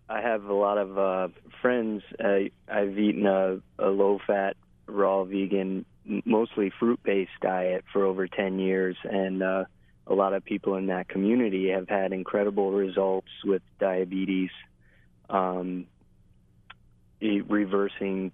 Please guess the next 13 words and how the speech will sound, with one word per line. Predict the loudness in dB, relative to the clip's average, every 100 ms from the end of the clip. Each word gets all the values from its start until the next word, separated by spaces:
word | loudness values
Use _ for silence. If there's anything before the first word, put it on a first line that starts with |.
| -2
type | -2 0 -6 -8
two | -2 0 0 0 -2
and | -2 -2
even | 0 0 -2 -6 -10 -18 -20 -20 -14 0
lowering | 2 2 0 -4 -4 -6 -8 -12 -20 -20 _ _ -10
the | -4
need | 0 0 0 0
for | 0
insulin | 0 -2 -2 -2 0
in | -2
type | 0 0 0
one | -2 -2 -2
diabetes. | -2 -2 -4 -4 -4 -4 -6